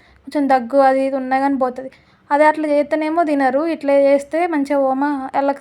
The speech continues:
తెలిసినా కానీ ఏదో అనుకొని తినేస్తారన్నమాట. అందుకే నేను ఓమ ఎక్కువ వేసి అట్లు పోస్తా, దానివల్ల స్మూత్గా వస్తాయి మరియు తిన్నప్పుడు కూడా టేస్ట్ మంచిగా వస్తుంది అన్నమాట. ఆ, మీరు ఎవరైనా ఇట్నే చేస్తారా? మేమైతే తెలంగాణలో ఎక్కువ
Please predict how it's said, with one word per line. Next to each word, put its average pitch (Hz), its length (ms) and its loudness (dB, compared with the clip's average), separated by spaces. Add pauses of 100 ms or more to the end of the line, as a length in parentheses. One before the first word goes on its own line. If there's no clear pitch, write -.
తెలిసినా 285 360 0
కానీ 294 260 -2
ఏదో 277 380 2
అనుకొని 269 400 -2
తినేస్తారన్నమాట. 247 840 -4 (580)
అందుకే 269 240 -4
నేను 269 300 0
ఓమ 262 120 0
ఎక్కువ 262 280 -4
వేసి 302 640 -4 (340)
అట్లు 262 220 -4
పోస్తా, 262 460 0
దానివల్ల 285 560 0 (120)
స్మూత్గా 285 540 -2
వస్తాయి 320 520 -6
మరియు 294 360 -2
తిన్నప్పుడు 277 500 -4
కూడా 285 200 -2
టేస్ట్ 269 380 -2
మంచిగా 262 380 -4
వస్తుంది 254 260 -6
అన్నమాట. 247 340 -6 (800)
ఆ, 269 320 -4
మీరు 294 280 0
ఎవరైనా 294 380 2
ఇట్నే 277 300 -2
చేస్తారా? 277 600 -2
మేమైతే 269 360 -4
తెలంగాణలో 269 580 0
ఎక్కువ 277 360 0